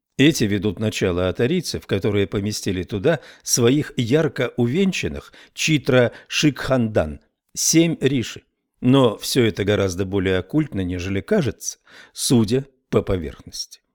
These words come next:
Конец сноски. Ассирийцы их называли семью лумазами или вождями звёздных стад, наименованных овцами.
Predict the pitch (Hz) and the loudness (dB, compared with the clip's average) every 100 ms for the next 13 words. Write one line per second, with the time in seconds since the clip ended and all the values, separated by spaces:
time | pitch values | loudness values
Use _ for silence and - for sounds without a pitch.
0 | _ _ _ _ - 107 92 87 - - | _ _ _ _ 0 0 0 -6 -8 -6
1 | 92 71 - - _ _ _ _ _ _ | -8 -10 -16 -20 _ _ _ _ _ _
2 | _ _ _ _ _ _ _ 139 139 - | _ _ _ _ _ _ _ 4 4 6
3 | 180 226 - 120 104 - 113 117 113 87 | 4 4 0 0 0 0 0 2 2 0
4 | 90 127 120 139 196 - 143 185 170 104 | -2 0 0 2 0 2 4 4 4 2
5 | 95 85 90 87 - _ - 131 120 113 | 0 -2 -4 -4 -8 _ 2 4 4 2
6 | 101 95 107 101 98 101 87 107 - - | 0 0 0 0 -2 -2 -2 -4 -6 -8
7 | - 82 82 - - _ - 123 120 113 | -8 -8 -8 -16 -20 _ -4 0 2 2
8 | 110 104 98 98 90 - _ 160 151 - | 2 0 0 -2 -4 -8 _ 0 0 0
9 | - 80 69 | -10 -10 -12